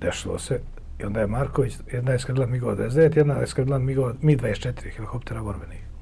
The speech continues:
I onda je Marković otišao, to se puj pik ne važi, izbrčko tamo u Moskvi. Verovatno, znajući šta,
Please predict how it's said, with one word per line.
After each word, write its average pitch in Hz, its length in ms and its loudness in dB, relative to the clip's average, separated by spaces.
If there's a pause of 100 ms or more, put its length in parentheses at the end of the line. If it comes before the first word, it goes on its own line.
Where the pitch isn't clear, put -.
(540)
I - 40 -2
onda 131 180 2
je 107 80 2
Marković 110 480 -2
otišao, 135 340 -4
to 127 140 -6
se - 140 -6 (360)
puj 139 180 2
pik - 180 -10
ne 90 80 -6
važi, 110 280 -4
izbrčko 107 360 -8
tamo 104 200 -4
u 90 300 -10
Moskvi. 151 400 2 (920)
Verovatno, - 520 2 (180)
znajući - 460 -4
šta, - 160 -6